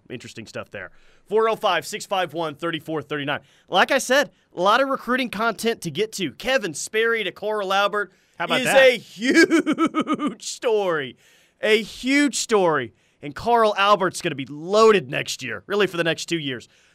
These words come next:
Speaker 1: But what does it mean for the recruitment of Kevin Sperry? I think it's obvious, but there's some other details in that was, as well.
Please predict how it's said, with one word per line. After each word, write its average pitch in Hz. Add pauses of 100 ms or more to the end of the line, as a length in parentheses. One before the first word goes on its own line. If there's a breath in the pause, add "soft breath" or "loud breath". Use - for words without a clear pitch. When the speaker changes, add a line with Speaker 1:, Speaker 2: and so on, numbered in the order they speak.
(200 soft breath)
Speaker 1:
But -
what 208
does 294
it 247
mean 226
for 190
the 170
recruitment 180
of 151
Kevin 156
Sperry? 151
I 202
think 311
it's -
obvious, 165
but 156
there's 180
some 226
other 208
details 165
in 147
that 147
was, 139
as 131
well. 143